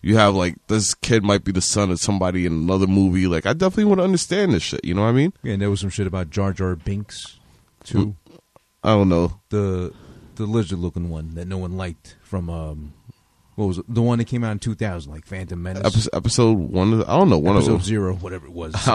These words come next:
Speaker 1: don't know. Well,
Speaker 2: <laughs>
Speaker 1: definitely, you have to check this out. But I
Speaker 2: Yeah.
Speaker 1: know you wanna talk about Creed.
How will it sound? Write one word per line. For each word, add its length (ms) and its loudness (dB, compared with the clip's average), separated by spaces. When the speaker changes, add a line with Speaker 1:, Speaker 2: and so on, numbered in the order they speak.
Speaker 1:
don't 120 6
know. 140 8
Well, 200 4
Speaker 2:
<laughs> 20 0
Speaker 1:
definitely, 480 6
you 200 6
have 120 2
to 80 0
check 140 2
this 160 -2
out. 240 0
But 100 6
I 80 8
Speaker 2:
Yeah. 80 4
Speaker 1:
know 280 6
you 480 6
wanna 360 4
talk 240 2
about 340 0
Creed. 440 0